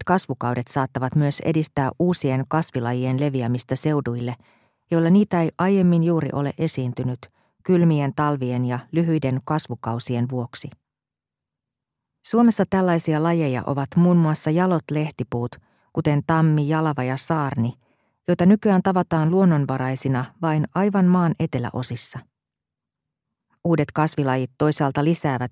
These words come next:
elinympäristöjen monimuotoisuutta – mutta samalla voimme menettää joitakin nyt luontaisesti esiintyviä lajeja. Tärkeimpiä näistä on kuusi, joka voi erityisesti Etelä-Suomessa kärsiä kuivuudesta,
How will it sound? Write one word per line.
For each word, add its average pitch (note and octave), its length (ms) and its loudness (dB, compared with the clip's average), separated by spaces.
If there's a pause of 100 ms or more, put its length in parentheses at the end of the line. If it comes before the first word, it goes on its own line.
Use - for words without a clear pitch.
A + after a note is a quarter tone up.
elinympäristöjen C3+ 920 -2
monimuotoisuutta – C3 1000 -2 (580)
mutta F3 180 0
samalla A3 380 4
voimme F3+ 240 4
menettää F3 500 2
joitakin C3 680 -4
nyt E3 240 0
luontaisesti B2 720 -2
esiintyviä B2 580 -4
lajeja. A#2+ 360 -4 (1600)
Tärkeimpiä E3+ 640 2
näistä D#3+ 420 0
on D3+ 260 0
kuusi, C3 520 -2 (460)
joka F3 240 2
voi E3 280 2
erityisesti F3+ 640 0
Etelä-Suomessa D3+ 760 -2
kärsiä D3+ 380 -2 (100)
kuivuudesta, C3 760 -4